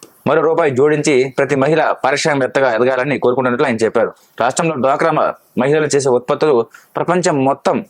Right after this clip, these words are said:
వ్యాప్తి చెందేలా రాబోయే రోజుల్లో ప్రణాళికతో పనిచేస్తారని సీఎం చెప్పారు. ఇప్పటికే ఆన్లైన్ ద్వారా వ్యాపార అభివృద్ధి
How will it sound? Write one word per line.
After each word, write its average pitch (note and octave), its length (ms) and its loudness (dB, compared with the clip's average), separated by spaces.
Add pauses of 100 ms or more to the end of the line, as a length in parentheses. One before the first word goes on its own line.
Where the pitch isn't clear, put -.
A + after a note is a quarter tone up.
(120)
వ్యాప్తి C#3 320 -2
చెందేలా C#3+ 260 2
రాబోయే C3+ 300 2
రోజుల్లో C3 440 0 (300)
ప్రణాళికతో C#3 720 0
పనిచేస్తారని C3+ 640 0
సీఎం B2+ 380 -2
చెప్పారు. G#2 340 0 (380)
ఇప్పటికే E3 400 0
ఆన్లైన్ D#3 440 0
ద్వారా D3+ 400 0
వ్యాపార D3 420 0
అభివృద్ధి C#3+ 500 -2